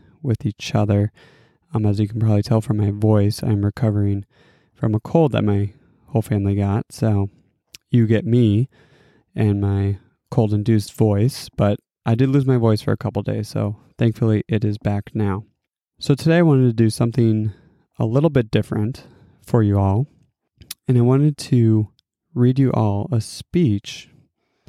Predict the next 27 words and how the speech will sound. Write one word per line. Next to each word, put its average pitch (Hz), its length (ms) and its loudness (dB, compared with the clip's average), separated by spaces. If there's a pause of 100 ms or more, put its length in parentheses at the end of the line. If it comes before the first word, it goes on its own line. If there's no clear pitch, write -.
(760)
that 120 240 0
Jim 143 260 0
Caviezel 117 720 0 (500)
did 104 400 0 (240)
back 101 320 -2
in 104 260 0
two 131 140 -2
thousand 123 320 0
eighteen 110 340 -2
at 104 100 -4
the 110 100 -2
Focus - 720 -2 (320)
Leadership 120 480 0
Conference. 110 580 -4 (500)
Now, 117 100 0
for 123 120 0
those 113 220 2
of 107 80 2
you 110 100 2
who 110 80 2
do 113 140 2
not 113 240 0
know 110 80 2
who 107 140 2
Jim 104 220 -2
Caviezel 110 640 0
is, - 280 -4